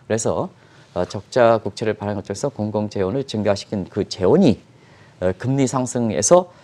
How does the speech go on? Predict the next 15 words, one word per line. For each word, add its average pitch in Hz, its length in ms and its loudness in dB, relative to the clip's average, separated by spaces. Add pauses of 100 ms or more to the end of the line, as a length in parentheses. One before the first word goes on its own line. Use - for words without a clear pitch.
(200)
민간의 120 440 4
수요라든가 107 720 2
이렇게 95 640 -2
기업의 107 220 0
설비가 104 400 -8
줄어든 110 420 -2 (280)
크라우딩 196 500 0
아웃, 92 140 2 (400)
구축시킨다는 117 800 0
얘기입니다. 80 460 -8 (340)
그래서 101 560 -4 (400)
한편으로선 104 560 -4
국채 - 240 -8
금리가 95 320 -8
증가하고 101 760 -6